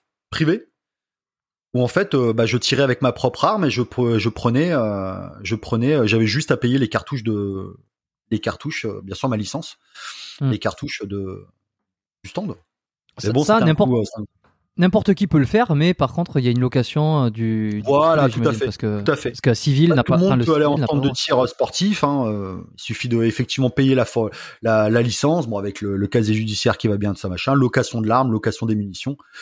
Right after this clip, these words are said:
Speaker 1: sauf si t'as, si t'as, si t'as une, sauf si t'as une, comment ça s'appelle, euh,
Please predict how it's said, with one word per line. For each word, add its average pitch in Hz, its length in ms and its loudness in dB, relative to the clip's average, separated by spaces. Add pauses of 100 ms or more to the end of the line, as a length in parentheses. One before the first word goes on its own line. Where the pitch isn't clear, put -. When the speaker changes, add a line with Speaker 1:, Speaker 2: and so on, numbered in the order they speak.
(160)
Speaker 1:
sauf 165 260 0
si - 220 -4
t'as, 131 400 4
si - 180 -12
t'as, 107 520 0
si - 200 -14
t'as 107 220 -4
une, 95 160 -8 (680)
sauf - 300 -6
si - 180 -14
t'as 113 100 -4
une, 104 120 -4
comment 107 160 -6
ça 107 140 -6
s'appelle, 117 200 -4
euh, 98 200 -4